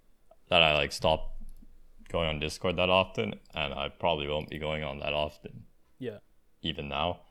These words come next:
Speaker 1: But the r-, real reason is, like, sometimes,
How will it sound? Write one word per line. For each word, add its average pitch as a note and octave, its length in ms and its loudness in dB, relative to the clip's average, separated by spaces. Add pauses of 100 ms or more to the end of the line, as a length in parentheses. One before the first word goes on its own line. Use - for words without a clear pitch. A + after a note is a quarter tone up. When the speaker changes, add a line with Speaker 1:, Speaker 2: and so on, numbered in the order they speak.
(300)
Speaker 1:
But E2 400 8 (100)
the E2+ 100 2
r-, D2 280 -2
real G2+ 320 6
reason A2 340 2
is, E2 140 2
like, C#2+ 360 0 (1000)
sometimes, B2 600 4